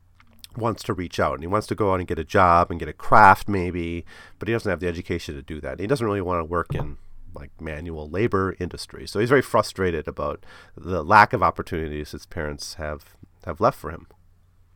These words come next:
Things change for Clyde Griffith when his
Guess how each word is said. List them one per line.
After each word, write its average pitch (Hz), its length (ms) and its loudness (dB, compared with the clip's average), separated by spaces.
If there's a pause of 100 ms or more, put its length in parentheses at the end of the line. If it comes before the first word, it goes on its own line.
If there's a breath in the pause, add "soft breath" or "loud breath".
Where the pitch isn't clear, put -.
(1700 loud breath)
Things 285 280 4
change 208 640 8
for 170 640 8
Clyde 151 320 6
Griffith 185 400 -2
when 127 180 2
his 113 420 2